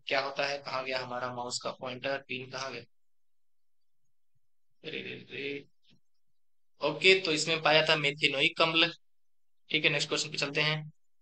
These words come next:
निम्न में से कौन सा प्लाज्मोडियम परजीवी वाहक है? पहला क्वेश्चन पर इसको लगा दें। तो इसमें क्या होता है? मेथेनोइक अम्ल। next question, इनमें से कौन सा plasmodium परजीवी, यानी कि plasmodium परजीवी ज-, अ,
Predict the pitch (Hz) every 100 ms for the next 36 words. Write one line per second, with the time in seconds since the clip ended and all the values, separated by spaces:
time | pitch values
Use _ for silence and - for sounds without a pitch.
0 | _ _ _ _ _ _ _ _ _ _
1 | _ 190 208 208 214 208 196 196 214 -
2 | 175 170 170 170 180 196 196 165 156 156
3 | 175 156 139 143 143 120 - _ _ _
4 | - 123 139 135 - 143 135 135 - 127
5 | 127 143 - - - - _ _ _ -
6 | 135 156 160 165 165 180 233 - _ _
7 | _ _ - 156 165 190 214 226 196 208
8 | - 165 - 143 - - - - - -
9 | 202 208 202 220 208 196 196 196 185 175
10 | 175 170 165 185 185 156 151 156 151 131
11 | 156 - - 143 147 151 247 247 - 233
12 | 247 196 196 196 190 160